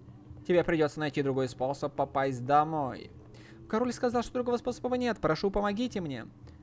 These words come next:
Я сказал, "Не могу. Меня бросила жена, она прикрывала мою вершину". И если я сниму колпак, моя раскалённая лава всех убьёт, в том числе тебя.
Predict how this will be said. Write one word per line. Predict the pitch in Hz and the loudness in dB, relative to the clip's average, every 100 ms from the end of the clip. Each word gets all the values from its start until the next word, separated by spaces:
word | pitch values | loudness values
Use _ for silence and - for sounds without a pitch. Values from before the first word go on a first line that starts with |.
| - | -12
Я | 127 123 139 | -2 2 2
сказал, | - 143 160 190 202 208 208 | 2 2 6 6 6 2 -2
"Не | 151 165 | -2 4
могу. | 156 117 90 71 | 4 4 0 -4
Меня | 131 147 139 | -4 0 2
бросила | 135 131 139 | 2 2 0
жена, | 143 190 214 92 | 2 2 2 2
она | 156 175 | 2 2
прикрывала | 165 147 147 170 156 | 0 -2 2 2 2
мою | 151 156 | 0 0
вершину". | 196 - 220 120 - - - - - - - - - | 0 0 0 0 -10 -16 -18 -20 -18 -16 -18 -18 -4
И | 190 | 2
если | 220 220 196 | 6 6 8
я | 175 | 4
сниму | 180 170 | 6 2
колпак, | 156 156 147 208 247 | 4 4 6 4 4
моя | 208 180 165 | 0 2 2
раскалённая | - 165 156 151 | 2 0 2 4
лава | 143 165 202 185 | 6 6 4 0
всех | - 147 190 | -2 0 0
убьёт, | 170 135 113 | 2 2 0
в | - - | -6 -18
том | - 127 151 160 | -4 -2 -2 -4
числе | - 160 160 143 156 | -4 -4 -2 2 2
тебя. | 156 170 151 117 | 2 0 2 2